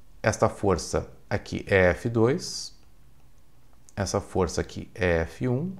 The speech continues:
e isso aqui é a resultante. Resultante no sistema de massa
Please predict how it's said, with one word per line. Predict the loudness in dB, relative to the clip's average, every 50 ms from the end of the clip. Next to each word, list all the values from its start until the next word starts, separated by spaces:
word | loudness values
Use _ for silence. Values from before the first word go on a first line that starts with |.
| -12 -8
e | -6 -4 -4
isso | -2 0 0
aqui | 0 2 4 4
é | 6
a |
resultante. | 6 6 4 4 4 2 0 0 2 2 2 2 2 0 -4 -8 -12 -14 -14 -18 -20 -20 -20 -20 -20 -20 -20 -20 -20 -20 -20 -20 -20 -20 -20 -20 -20 -20 -14 -8
Resultante | -4 -4 -2 -2 -4 -4 0 0 2 2 0 0 -2
no | -4 -4
sistema | -4 -4 -6 -6 -8 -4 0 2 4 4 4 2 0
de | -2 -2 0
massa | 2 2 4 4 2 2 0 0 0 0 0 -4 -10